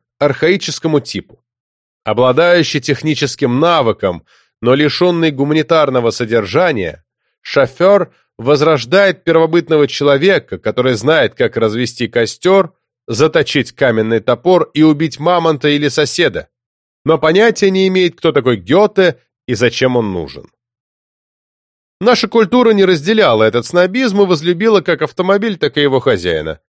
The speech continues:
Шкловский, Равель и Хемингуэй служили на войне шоферами. Футурист Маринетти воспевал машину. Маяковский привез из Парижа «Пежо». Ильф и Петров влюбились в шоссе Америки.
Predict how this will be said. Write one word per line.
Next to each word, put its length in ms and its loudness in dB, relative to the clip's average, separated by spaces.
Шкловский, 1000 0
Равель 640 2
и 40 2
Хемингуэй 760 0
служили 520 0
на 120 2
войне 320 2
шоферами. 680 -2
Футурист 560 0
Маринетти 600 2
воспевал 480 0
машину. 520 -6
Маяковский 720 0
привез 400 2
из 100 -4
Парижа 420 0
«Пежо». 540 0
Ильф 240 2
и 80 2
Петров 420 0
влюбились 480 0
в 60 -12
шоссе 320 -2
Америки. 560 -2